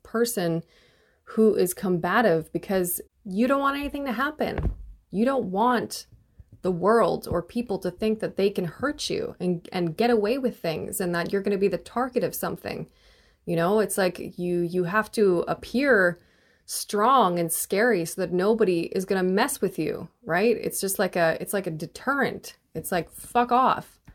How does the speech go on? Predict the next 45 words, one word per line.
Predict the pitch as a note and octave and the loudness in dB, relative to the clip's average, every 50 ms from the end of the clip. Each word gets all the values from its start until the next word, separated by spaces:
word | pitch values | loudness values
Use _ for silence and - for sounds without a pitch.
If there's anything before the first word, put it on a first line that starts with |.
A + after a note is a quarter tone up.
| _ _ _ _ - - | _ _ _ _ -12 -6
You | F3 | -2
know, | E3+ E3 E3 F#3 G3 - | -2 0 0 0 0 2
I | - G3+ A3 | 2 2 2
got | F#3+ F3 - F#3 G#3 A#3 A#3 - | 2 2 4 4 4 4 4 0
this. | E3+ C3+ - - - - | -4 -4 -4 -4 -6 -6
You | - D#3+ | -4 -2
wanna | F3 G3 G3+ | 0 0 0
go | F#3+ E3 F3 F#3 G3 | 0 0 2 2 2
to | G3+ | 4
war? | F#3+ F3 E3 F#3 G#3+ A#3 A#3+ | 2 2 2 2 4 4 4
We'll | G3 F3 G3+ A#3+ A3+ | 4 6 6 4 4
go | F#3 F#3+ G3 G#3+ | 4 2 2 2
to | G#3 F3+ | 2 0
war. | D#3+ D3+ D3 D3 - - - | -2 -2 -4 -4 -4 -4 -4
I'm | - F#3 G#3 | -2 0 2
not | A3 A3 | 2 2
a | G3 | 0
pushover. | - - - A3+ A3+ - - E3+ D#3 D3 - - - | -2 -2 -2 -2 0 0 0 0 0 0 0 -2 0
I'm | F#3 G3 | 0 0
not | G#3 G#3 | 0 0
somebody | G3+ - A3 G#3 G#3 G3+ G3 | 0 0 0 2 2 2 2
that | F3 F3 D#3+ D#3+ - _ _ _ _ _ - | 2 2 0 -2 -4 _ _ _ _ _ -2
you | G3 A3+ A#3+ | 0 0 2
can | B3 C4 A3+ | 2 2 0
take | G#3+ - A#3 G#3+ G3+ | 2 2 2 2 2
advantage | F#3+ D#3+ D#3+ F3 E3+ F3+ G3 F#3+ E3+ D#3 E3+ | 2 -2 0 0 2 2 2 2 0 0 0
of. | D#3 - - - | -2 -2 -2 -2
I'm | - F#3+ G#3 | -2 0 2
not | A3 A#3 A#3 - | 2 2 2 0
somebody | - - - G#3+ G#3+ G#3+ G#3 G3+ F#3+ F#3 F#3 F#3 F#3 - _ _ _ _ _ _ - | -2 0 0 2 2 4 2 4 4 2 2 0 -2 -4 _ _ _ _ _ _ 0
that | F#3+ | 2
you're | F#3+ G3 G3+ | 4 4 4
gonna | G3 G3+ G3 G3 | 4 2 0 -2
corner | - _ - - - A3 G#3+ G#3 G3 E3+ D#3+ D#3+ | -6 _ -8 0 2 4 4 4 4 2 2 0
and | - - F3+ F3+ F3 | 0 0 0 0 0
make | F3+ F#3+ F#3+ - | 0 0 -2 -4
feel | - - G3+ F#3+ F3 | -4 -2 0 0 0
helpless," | E3 - - - F#3+ F#3 - E3 D#3+ - - - - - - - _ _ _ _ _ _ _ _ _ _ _ _ - | -2 -4 -2 -2 -2 0 0 0 -2 -2 -2 -6 -8 -8 -8 -10 _ _ _ _ _ _ _ _ _ _ _ _ 0
right? | E3 D#3+ E3 E3+ E3 - | 2 4 4 2 2 0
And | F3 F3+ | 0 0
I | E3+ | 0
feel | D#3+ - - - G#3+ G#3 G3 | -2 -2 2 4 4 6 6
like | F#3+ F#3 E3+ E3+ E3 - - _ _ _ _ _ _ _ _ - | 4 4 4 2 0 -4 -14 _ _ _ _ _ _ _ _ -14
single | - - - G3+ G3 F#3+ F3+ | -8 -4 -2 0 0 2 2
mothers | F3+ F#3+ G3+ G3+ F#3 F3+ F3 E3+ E3+ - - - | 2 2 4 4 4 4 4 4 2 -2 -4 -8